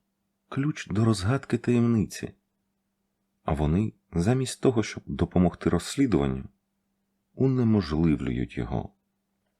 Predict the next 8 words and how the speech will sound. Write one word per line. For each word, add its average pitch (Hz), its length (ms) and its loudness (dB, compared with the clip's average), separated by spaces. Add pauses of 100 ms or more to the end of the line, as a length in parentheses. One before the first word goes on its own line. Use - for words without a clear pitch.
(720)
Треба. - 420 -4 (540)
Неодмінно 80 760 4
треба 117 360 2
законтактувати 92 960 0
з - 120 -8
ципою. 62 500 -8 (1080)
Але 107 220 -4
як? 117 480 -6